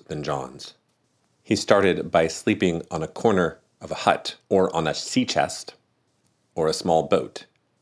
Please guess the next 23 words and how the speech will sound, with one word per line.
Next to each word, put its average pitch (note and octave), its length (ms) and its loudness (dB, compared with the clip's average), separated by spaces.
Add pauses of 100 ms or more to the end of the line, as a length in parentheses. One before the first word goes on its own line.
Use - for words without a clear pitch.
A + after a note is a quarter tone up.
(380)
He G#2 120 -2
found G2+ 260 2
some G2+ 200 0
boards E2+ 400 2
and D2 120 -6
tried F2+ 300 2
to - 80 -4
make D#2 200 -2
a D2 60 -6
bed, C#2+ 460 0 (1000)
and E2 140 -6
by D2+ 200 0
April E2 420 0
he - 120 -10
was D#2 160 -2
confined D#2+ 720 0 (180)
to C3+ 260 0
that C#2+ 280 -2
bed C#2+ 380 -6 (120)
due E2 140 0
to - 160 -8
a D2+ 60 -4
fever. - 460 -4